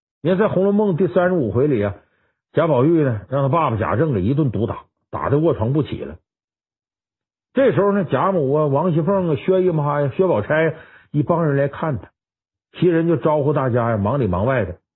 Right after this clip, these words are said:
宝玉就对袭人说：“说你这都站了一上午了，你不累呀？”一边说呢，一边拉着袭人呢，在身边坐下。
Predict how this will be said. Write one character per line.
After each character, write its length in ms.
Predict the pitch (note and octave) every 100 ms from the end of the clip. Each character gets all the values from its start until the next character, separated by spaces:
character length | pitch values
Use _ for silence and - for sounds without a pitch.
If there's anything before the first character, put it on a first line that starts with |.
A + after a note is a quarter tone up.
| _ _ _ _
宝 200 | - A2+
玉 80 | D3
就 100 | C#3
对 140 | C#3
袭 140 | B2+ C3
人 220 | A2+ G#2+
说 200 | F2+ F2+ - - -
：“说 120 | D3+
你 160 | B2 E2
这 160 | D3+
都 120 | C#3
站 360 | C#3+ F3 D#3+ C3+
了 400 | C3 B2 A2+ G#2 G2+ -
一 140 | B2+
上 180 | B2+ D3
午 240 | A2+ -
了， 240 | F#2 F#2 F2 - _ -
你 80 |
不 160 | F#2+ A#2+
累 180 | F3+ E3
呀？” 180 | A#2+ F#2+ _ _ _ _ _ -
一 80 |
边 160 | F3+ F#3+
说 220 | - F#3
呢， 100 | F3+
一 120 | D#3 E3+
边 180 | F3
拉 180 | E3 E3+
着 80 | D#3+
袭 140 | -
人 240 | D#3+ G2+ A#2+
呢， 120 | A2 - _ _ _ _
在 100 | -
身 220 | A#2+ C#3+ C#3
边 180 | C3+
坐 200 | C3 D#3
下。 80 | F#2